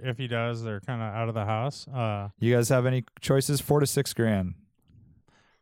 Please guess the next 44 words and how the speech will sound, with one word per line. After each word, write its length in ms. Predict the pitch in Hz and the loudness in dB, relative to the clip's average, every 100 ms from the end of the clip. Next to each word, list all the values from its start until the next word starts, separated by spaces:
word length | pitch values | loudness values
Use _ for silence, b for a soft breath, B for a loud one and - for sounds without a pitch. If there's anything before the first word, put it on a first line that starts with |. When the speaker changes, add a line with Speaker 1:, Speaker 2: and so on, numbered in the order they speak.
| - | -4
Speaker 1:
Four 180 | - 180 | 2 4
to 80 | 185 | 4
six 240 | - 170 | 0 -2
grand, 360 | - 175 170 160 | 2 2 2 -2
you 220 | - 156 | -10 -6
can 120 | 139 160 | -4 0
get 180 | 151 | 2
into 500 | 156 156 156 143 135 127 | 2 4 4 4 2 0
what 180 | - 135 | 0 2
I'm 280 | 127 135 135 - | 2 0 -6 -6
thinking 280 | 139 131 131 | -4 -2 -4
of, 140 | 117 | -6
you 100 | 143 | -4
know, 120 | 131 120 | 0 2
what 120 | 120 | 2
I 120 | 131 | 2
was 120 | 135 | 0
looking 220 | 127 123 | -2 -4
for, 280 | 110 127 123 | -2 -2 -2
for 180 | 110 120 | -2 -4
a 60 | 107 | -2
daily, 480 | 113 117 120 127 | 0 0 0 0
which 160 | 123 110 | -2 -4
is, 100 | 110 | -4
like, 100 | 113 | -4
a 100 | 110 | -4
G 260 | 101 117 120 | -4 -2 0
S 440 | 117 98 - - - | 0 -4 -12 -16 -6
three 180 | 123 | -2
hundred. 420 | 107 120 127 156 - _ _ _ _ - | 0 0 0 -2 -4 _ _ _ _ -6
Speaker 2:
Uh-huh. 260 | 101 101 120 | -2 0 2
Speaker 1:
Uh, 140 | 131 117 | 2 2
I 40 | 110 | 0
think 100 | 127 | 0
that's 200 | 120 110 | -2 -2
a 60 | 110 | -4
pretty 380 | 127 123 117 | -2 0 0
reliable 680 | 110 113 107 101 110 110 113 | 0 0 0 0 0 0 -2
car, 500 | - 117 117 120 117 | 0 2 2 2 0
and 100 | 110 | -2
it's, 340 | 107 - - | -6 -10 -8
uh, 140 | 113 101 | -4 -2
rear-wheel 400 | 107 117 120 117 | -2 -2 0 0
drive, 460 | 110 107 104 104 | 0 0 0 -4